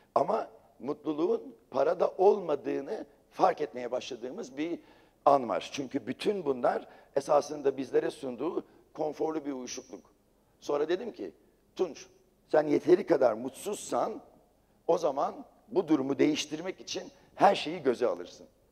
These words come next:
Hatta almakla kalmaz, adım atarsın, risk alırsın. Çünkü yeteri kadar mutsuz değilsin, sorun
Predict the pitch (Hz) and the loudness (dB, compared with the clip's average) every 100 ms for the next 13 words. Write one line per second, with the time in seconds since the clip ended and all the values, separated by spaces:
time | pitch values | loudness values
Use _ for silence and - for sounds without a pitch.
0 | _ _ _ _ 147 143 131 131 143 151 | _ _ _ _ 0 6 6 12 12 10
1 | 135 110 107 139 143 208 - - - _ | 4 0 4 4 4 0 -4 -10 -20 _
2 | _ _ _ 127 139 156 110 107 104 185 | _ _ _ 4 6 4 4 2 2 -4
3 | 302 - _ _ - 185 - 95 90 - | -6 -12 _ _ 0 0 0 -8 -8 -10
4 | - 269 - _ _ _ _ _ _ _ | -12 -12 -20 _ _ _ _ _ _ _
5 | - 175 147 185 170 147 175 202 151 120 | -8 -8 -6 -4 0 2 2 2 2 2
6 | 107 131 - - - - - _ _ _ | 0 -4 -10 -10 -10 -12 -20 _ _ _
7 | _ - 165 202 185 - 131 175 262 - | _ 0 0 2 -2 -4 -4 -4 -10 -18
8 | _ _ - - - - - 160 185 233 | _ _ -20 -20 -20 -12 -2 2 2 0